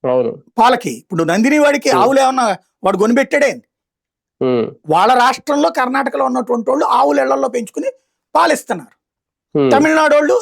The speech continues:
Speaker 2: అక్కడ ఆవు పాలతోనే టీ తాగుతారు, టీ కాఫీలు.
Speaker 1: Hmm. Hmm.
Speaker 2: ఆ పాలనే అక్కడ తీసుకొచ్చి వాళ్ళ దాంట్లో పెడతారు, ఏది పాల
Speaker 1: Hmm.
Speaker 2: కేంద్రాలు.
Speaker 1: అవును.
Speaker 2: దాని నుంచి తీసిన వెన్నే ఇచ్చేసేది.
Speaker 1: Hmm.
Speaker 2: బోరే బాబా అయినా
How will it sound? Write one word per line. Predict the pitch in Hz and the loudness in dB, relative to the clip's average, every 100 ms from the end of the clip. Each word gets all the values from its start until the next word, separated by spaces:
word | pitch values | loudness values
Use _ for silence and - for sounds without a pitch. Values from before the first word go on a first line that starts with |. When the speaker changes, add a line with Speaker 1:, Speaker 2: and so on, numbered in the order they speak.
| 285 | -2
Speaker 2:
అక్కడ | 285 254 220 - _ - | -2 -2 -2 -6 _ -2
ఆవు | 247 311 320 | 0 2 2
పాలతోనే | 285 302 311 | 0 0 -2
టీ | 302 285 | -2 0
తాగుతారు, | 247 180 - _ - | 0 0 -6 _ -6
టీ | 269 | -2
కాఫీలు. | 208 - _ - | -2 -4 _ -4
Speaker 1:
Hmm. | 135 127 110 - _ | -2 -2 -4 -12 _
Hmm. | 127 127 110 135 _ _ 294 | -4 -4 -6 -12 _ _ 0
Speaker 2:
ఆ | 339 | 0
పాలనే | 359 349 359 | 2 0 0
అక్కడ | 392 - 294 | -2 -2 -2
తీసుకొచ్చి | 294 302 359 269 381 494 _ _ _ _ _ - | -2 -2 -2 0 -2 -4 _ _ _ _ _ -4
వాళ్ళ | 277 277 | -2 0
దాంట్లో | 277 285 247 | 0 0 -2
పెడతారు, | 240 185 - - _ 226 | -2 -4 -8 -12 _ -2
ఏది | 220 180 165 _ - | 0 -2 -4 _ -2
పాల | 262 | 0
Speaker 1:
Hmm. | 269 | 0
Speaker 2:
కేంద్రాలు. | - 135 - - _ _ _ _ _ _ - 135 | -2 -6 -18 -20 _ _ _ _ _ _ -4 0
Speaker 1:
అవును. | 123 - | 0 0
Speaker 2:
దాని | 269 311 311 | 2 4 2
నుంచి | 320 | 0
తీసిన | 320 285 294 262 | -2 -2 0 0
వెన్నే | 262 339 - - | 0 -2 -4 -4
ఇచ్చేసేది. | 294 - 214 - - _ _ _ _ _ _ _ _ 139 | -4 0 -2 -2 -14 _ _ _ _ _ _ _ _ -2
Speaker 1:
Hmm. | 131 113 120 _ _ - - | 0 -2 -6 _ _ -14 -4
Speaker 2:
బోరే | 156 214 247 | 2 2 4
బాబా | 247 247 | 2 2
అయినా | 247 247 | 0 0